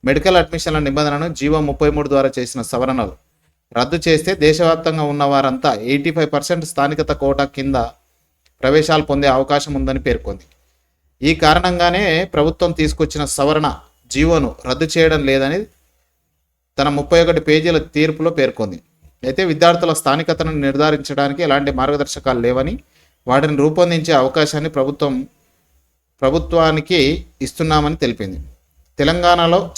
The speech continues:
చదువుకోలేదన్న కారణంతో ఎంబీబీఎస్, బీడీఎస్ అడ్మిషన్లు నిరాకరించరాదని ఆదేశాల్లో పేర్కొంది హైకోర్టు. తాజాగా హైకోర్టు తీర్పుపై ప్రభుత్వం సుప్రీంకోర్టులో పిటిషన్ దాఖలు చేసింది.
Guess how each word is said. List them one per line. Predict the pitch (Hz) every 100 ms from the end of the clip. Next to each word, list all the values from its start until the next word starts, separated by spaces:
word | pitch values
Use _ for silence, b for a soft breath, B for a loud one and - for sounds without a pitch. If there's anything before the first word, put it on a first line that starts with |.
| 143
చదువుకోలేదన్న | 160 156 160 156 147 143 131 104 - -
కారణంతో | 131 147 160 143 - 165 -
ఎంబీబీఎస్, | 123 151 170 170 170 170
బీడీఎస్ | 143 143 156 151 -
అడ్మిషన్లు | - 135 151 151 139
నిరాకరించరాదని | 127 135 143 143 131 127 127 123 123 131 202 - _ _ _ 120
ఆదేశాల్లో | 131 135 131 131
పేర్కొంది | 131 117 127 135
హైకోర్టు. | 131 117 113 98 - _ _ _ _ -
తాజాగా | 135 160 185
హైకోర్టు | 165 156 156 180
తీర్పుపై | 175 170 - 190
ప్రభుత్వం | 156 151 156 160 143 143 - _ _
సుప్రీంకోర్టులో | - 156 147 175 170 160
పిటిషన్ | 160 151 147 151
దాఖలు | 139 139 135
చేసింది. | 127 120 123 190